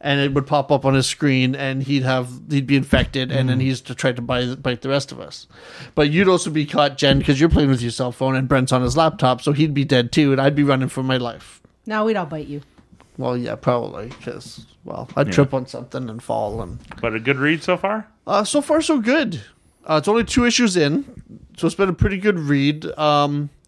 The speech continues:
Speaker 1: some nice
Speaker 2: I
Speaker 1: sup-
Speaker 2: love the variant covers, the horror movie covers
Speaker 1: They've
Speaker 2: for
Speaker 1: been
Speaker 2: them
Speaker 1: making
Speaker 2: are fantastic.
Speaker 1: three covers, so I think at least three covers for each issue. There's a standard cover.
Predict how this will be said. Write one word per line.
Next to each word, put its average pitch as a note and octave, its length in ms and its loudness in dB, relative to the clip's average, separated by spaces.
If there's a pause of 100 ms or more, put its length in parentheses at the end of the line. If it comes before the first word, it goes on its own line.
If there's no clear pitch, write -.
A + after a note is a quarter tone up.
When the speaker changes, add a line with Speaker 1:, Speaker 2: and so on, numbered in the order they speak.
(120)
Speaker 1:
some D#3 220 -2
nice D#3 160 4
Speaker 2:
I C#3 120 4
Speaker 1:
sup- D3 80 2
Speaker 2:
love C#3 520 0
the B2+ 280 -2
variant A2+ 460 -2
covers, C3 460 0
the G#2 340 0
horror A2+ 320 -2
movie C3 320 -2
covers C#3+ 320 -2
Speaker 1:
They've E3+ 140 2
Speaker 2:
for D#3 60 -2
Speaker 1:
been E3+ 100 2
Speaker 2:
them E3+ 140 2
Speaker 1:
making F3+ 400 0
Speaker 2:
are - 20 2
fantastic. F#2 580 -2
Speaker 1:
three G3 560 0
covers, E3+ 580 2
so - 260 -2
I D3+ 100 -2
think D3+ 280 -2
at D3+ 120 2
least G3 200 2
three F#3+ 140 -2
covers D#3 320 4
for D3 200 0
each C3+ 200 0
issue. B2 460 -4
There's C3 320 2
a B2 200 0
standard C3+ 400 -2
cover. C3 440 0